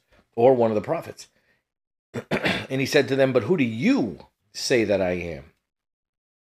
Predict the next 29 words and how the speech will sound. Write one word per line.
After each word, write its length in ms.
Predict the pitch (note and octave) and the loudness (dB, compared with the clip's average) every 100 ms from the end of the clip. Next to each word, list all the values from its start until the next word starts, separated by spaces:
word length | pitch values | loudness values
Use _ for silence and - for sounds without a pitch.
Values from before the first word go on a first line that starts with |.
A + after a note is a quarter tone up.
| _ _ _ _ _ A2+ | _ _ _ _ _ -10
And 80 | |
Simon 360 | - C3 C3+ B2 | -6 -2 -2 -4
Peter 260 | - C#3+ C3 | -2 0 2
replied, 520 | A2+ A2 A2 F#2+ - _ _ - - - | 0 0 -2 -2 -8 _ _ -20 -20 -10
"You 220 | A2+ D3+ | 0 4
are 100 | B2+ | 4
the 120 | G#2 | 2
Christ, 720 | - B2 B2 D#3 - - - - _ - | -4 -2 0 0 -6 -12 -16 -20 _ -12
the 100 | G2+ | -6
Son 320 | - C#3+ C#3 | -4 -2 0
of 140 | D3 | 0
the 80 | A#2 | -2
living 320 | A#2 B2 C3 | 0 0 -2
God." 340 | A2 F#2+ F2 F#2+ _ _ _ _ - | -4 -6 -8 -14 _ _ _ _ -6
And 160 | G#2 | -4
Jesus 400 | F#2+ B2 C3 A#2+ | -2 -2 -2 -4
answered 340 | B2+ B2 A#2+ G#2 | -4 -4 -2 -2
him, 260 | G#2+ F#2 - | -2 -4 -6
"Blessed 480 | A#2+ D3 D#3+ F#3 D#3+ | 0 0 2 2 2
are 100 | D3 | 2
you, 240 | C3 A#2+ | 0 -2
Simon 460 | G#2+ A#2 A2+ A2 G2+ | -4 -2 -2 -2 0
Bar 200 | G2 F#2+ | 0 0
Jonah," 300 | G2 F#2+ G#2+ | -2 -2 -4
that's 240 | G2+ - | -8 -10
Simon, 480 | - - A2+ G#2+ F#2+ | -8 -4 -4 -4 -6
son 300 | - B2+ G#2+ | -2 -2 -2
of 160 | F2 | -4
Jonah, 340 | F#2 F2 F2+ | -6 -6 -6